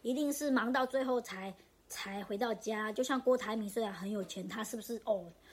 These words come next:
全，全球跑透透，然后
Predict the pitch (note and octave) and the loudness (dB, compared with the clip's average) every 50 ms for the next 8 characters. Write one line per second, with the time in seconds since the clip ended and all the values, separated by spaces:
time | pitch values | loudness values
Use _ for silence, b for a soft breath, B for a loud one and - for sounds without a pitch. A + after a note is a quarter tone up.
0 | B B B B B - - - G#3+ A#3 C4 C#4 - - - - - _ _ _ | B B B B B -8 -2 2 4 4 4 2 -2 -6 -10 -14 -20 _ _ _
1 | - - - A3 A3+ A#3+ C4 C4 - - G#3 F#3+ F#3 F#3+ - - G3+ F#3 F3+ F3 | -12 -4 0 2 2 2 2 0 0 -2 -2 -4 -4 -6 -6 -6 -6 -6 -8 -8
2 | - - B3 A3 F#3+ - - - A3 - - - G#3+ F3+ F3+ F#3 A#3 A3 G3+ | -2 0 0 0 0 -2 0 0 0 0 0 -4 -8 -8 -6 -2 -2 -2 -2